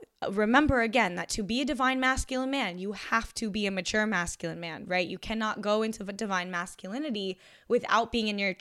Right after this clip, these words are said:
mature masculine. However, there are different stages of embodiment within these archetypes, right? So I was built, or let's say Jeremiah, right, was built to be a holy man or a divine masculine man, which are different things, but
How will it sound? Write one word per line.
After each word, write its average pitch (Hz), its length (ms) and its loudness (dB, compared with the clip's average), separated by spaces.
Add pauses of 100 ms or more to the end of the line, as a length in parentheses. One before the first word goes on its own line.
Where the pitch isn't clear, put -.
mature 202 340 -2
masculine. 180 680 -2 (280)
However, 220 680 6 (300)
there 233 200 6
are 226 100 6
different 277 480 0
stages 247 580 -2
of 202 160 -2
embodiment 202 800 2
within 269 640 0
these 208 220 -2
archetypes, 196 600 -2
right? 208 220 2
So 208 260 -2 (460)
I 247 600 4 (340)
was 190 220 2
built, 190 540 2
or 240 100 0
let's 240 180 -2
say 240 140 2
Jeremiah, 214 680 4
right, 180 240 0
was 180 180 -2
built 190 760 0
to 240 160 -2
be 214 380 0
a 190 200 2
holy 220 460 -2
man 185 300 -2
or 175 100 -4
a 175 40 -4
divine 208 420 0
masculine 190 500 -4
man, 165 240 -6
which 190 180 -4
are 185 140 0
different 185 380 -4
things, 160 260 -10
but - 300 -4